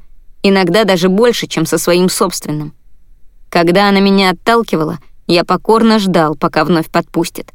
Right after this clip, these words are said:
Сказала, что достал и мешаю ей мутить с парнями? Хорошо. Я нашел себе девушку, которая мне даже не нравилась, только для того, чтобы Бо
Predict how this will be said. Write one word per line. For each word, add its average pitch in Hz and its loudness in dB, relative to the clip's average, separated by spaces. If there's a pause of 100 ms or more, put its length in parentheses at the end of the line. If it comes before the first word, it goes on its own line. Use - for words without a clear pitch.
(460)
Сказала, 208 2
что 202 0
достал 185 0
и 175 0
мешаю 180 2
ей 180 2
мутить 185 0
с - -10
парнями? 220 0 (360)
Хорошо. 214 0 (400)
Я 196 2
нашел 196 0
себе 190 0
девушку, 214 0
которая 180 0
мне 180 2
даже 175 2
не 185 4
нравилась, 208 0 (400)
только 196 0
для 175 0
того, 208 2
чтобы 190 0
Бо 196 2